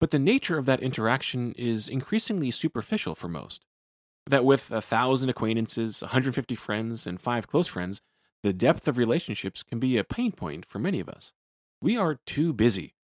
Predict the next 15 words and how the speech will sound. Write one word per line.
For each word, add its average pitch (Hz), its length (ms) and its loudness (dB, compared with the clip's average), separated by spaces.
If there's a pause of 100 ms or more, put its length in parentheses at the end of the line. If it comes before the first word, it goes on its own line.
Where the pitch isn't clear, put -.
(300)
Pressure 147 340 2
to - 80 -8
be 104 140 2
more 117 160 6
productive 117 360 2
at 90 120 0
work. 101 240 0 (460)
Pressure 117 280 2
to 92 100 -10
be 95 200 0
a 95 40 0
more 98 240 0
involved 110 440 2
helicopter 131 480 0
parent. - 340 -8